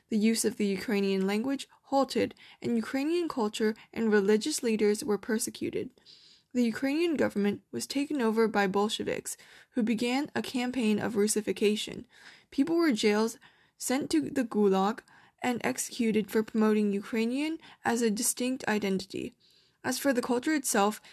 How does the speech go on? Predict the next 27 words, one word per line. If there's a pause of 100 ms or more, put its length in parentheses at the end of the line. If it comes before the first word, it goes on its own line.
(160)
it
was
portrayed
as
a
folksy
curiosity. (840)
Western
journalists
in
Moscow
were
told
not
to
write
about
Holodomor. (380)
Save
for
a
short
period
during
the
Nazi
occupation,